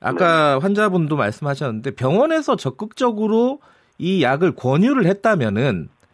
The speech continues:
Speaker 2: 네네네.
Speaker 1: 병원 측에도 책임을 물을 수 있는 거 아닌가라는 상식적인 생각이 들어요. 이건 어떻습니까?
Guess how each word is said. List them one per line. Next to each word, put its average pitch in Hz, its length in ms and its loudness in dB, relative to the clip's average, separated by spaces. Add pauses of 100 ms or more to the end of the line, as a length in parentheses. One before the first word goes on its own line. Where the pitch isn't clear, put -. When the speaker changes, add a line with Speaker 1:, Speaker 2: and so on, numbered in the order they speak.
Speaker 2:
네네네. 65 580 -10
Speaker 1:
병원 277 440 2
측에도 311 500 -2
책임을 302 400 -4
물을 196 320 0
수 - 180 -8
있는 220 260 2
거 269 100 2
아닌가라는 214 680 2
상식적인 233 600 -4
생각이 233 320 0
들어요. 139 280 0
이건 226 200 -2
어떻습니까? 151 680 -4